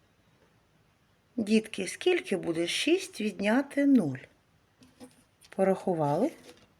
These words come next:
Так, буде шість. Молодці. Дітки, скільки буде дев'ять додати нуль? Так,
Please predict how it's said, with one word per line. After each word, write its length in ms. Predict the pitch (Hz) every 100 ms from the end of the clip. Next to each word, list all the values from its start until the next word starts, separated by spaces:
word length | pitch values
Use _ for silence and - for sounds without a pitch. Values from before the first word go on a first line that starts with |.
| _ - - - - - _ _ _ _ - - -
Так, 480 | 233 208 196 - - - - -
буде 540 | 196 185 165 165 208 330 - _ _ _ _ _ _ _ -
шість. 680 | - - 262 262 - - - _ _ _ _ _ _ _ _ _
Молодці. 760 | 180 165 156 277 - - 277 277 - _ _ _ _ _ _ _ _ _ _ _ _ _ _ -
Дітки, 520 | 202 247 233 - 156
скільки 580 | - - 330 392 - 285
буде 440 | 202 196 156 143 -
дев'ять 640 | 165 160 247 359 262 - - 151
додати 540 | 160 143 139 - 254
нуль? 260 | 330 185 208 - - _ _ _ - - - - _ - _ - - - _ - - _ - _ _ _ _
Так, 380 | - 233 180